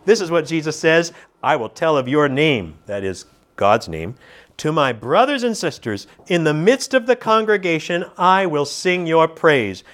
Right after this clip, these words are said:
Do you know where that's from? That's Psalm twenty-two, verse twenty-two.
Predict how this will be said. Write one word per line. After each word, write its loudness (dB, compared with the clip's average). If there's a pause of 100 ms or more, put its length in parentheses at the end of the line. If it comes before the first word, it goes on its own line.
(180)
Do -6
you 0
know 4
where 4
that's 0
from? 2 (1000)
That's 0
Psalm 2
twenty-two, -2 (560)
verse -4
twenty-two. -4